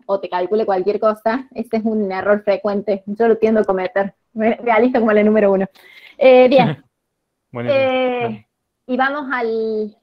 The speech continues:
Speaker 1: a la última. Eh, teníamos una preguntita más, me parece.
Speaker 2: Sí, sí, sí, era la última. A ver.
Speaker 1: Yo tengo
Speaker 2: Eh,
Speaker 1: mala memoria, ustedes saben que tengo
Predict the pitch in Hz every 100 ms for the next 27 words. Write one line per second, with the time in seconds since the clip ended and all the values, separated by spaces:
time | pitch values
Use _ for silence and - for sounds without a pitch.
0 | _ 220 214 247 254 339 403 415 _ _
1 | - 220 208 208 208 - 226 240 254 247
2 | 247 233 220 233 247 262 294 220 233 269
3 | 440 480 _ _ _ - 185 165 156 139
4 | 147 131 127 127 127 123 117 _ _ 123
5 | 117 123 127 _ _ _ _ _ _ _
6 | _ _ _ _ _ - 269 285 294 262
7 | 269 247 226 233 214 208 226 247 233 233
8 | 226 226 226 214 190 180